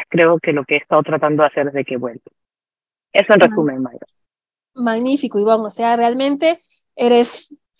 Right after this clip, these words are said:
Speaker 2: terca y ese objetivo te, te llegó de "yo puedo, yo puedo, yo puedo", te ha hecho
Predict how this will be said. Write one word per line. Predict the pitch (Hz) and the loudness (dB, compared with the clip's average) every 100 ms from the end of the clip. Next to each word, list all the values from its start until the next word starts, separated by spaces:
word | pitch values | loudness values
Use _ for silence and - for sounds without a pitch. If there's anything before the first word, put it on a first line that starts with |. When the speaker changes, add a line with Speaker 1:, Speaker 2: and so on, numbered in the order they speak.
| - | 4
Speaker 2:
terca | 277 220 214 208 214 | 6 6 2 -2 -2
y | 226 240 233 | -2 0 4
ese | 220 240 | 4 2
objetivo | 233 214 214 294 277 247 | 0 -4 -2 0 4 2
te, | 247 233 - _ | 2 -4 -10 _
te | 208 | -4
llegó | 202 196 202 | -2 0 2
de | 208 208 196 196 | 2 2 -2 -2
"yo | 226 254 | 2 2
puedo, | 247 240 233 | 4 2 2
yo | 220 214 | 0 -2
puedo, | 214 214 | -2 -2
yo | 208 | -4
puedo", | 196 214 208 208 | -4 -4 -4 -4
te | 196 | -8
ha | |
hecho | 185 185 - 190 | -8 -8 -6 -6